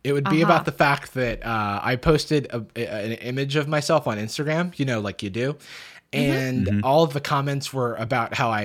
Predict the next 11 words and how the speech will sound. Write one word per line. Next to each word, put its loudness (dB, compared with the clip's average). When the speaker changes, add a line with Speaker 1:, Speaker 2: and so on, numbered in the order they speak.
Speaker 1:
am -8
addicted -4
to -8
breast -2
milk. -8
So 0
now 0
this 6
is 8
Speaker 3:
Mm. 8
Speaker 1:
a 2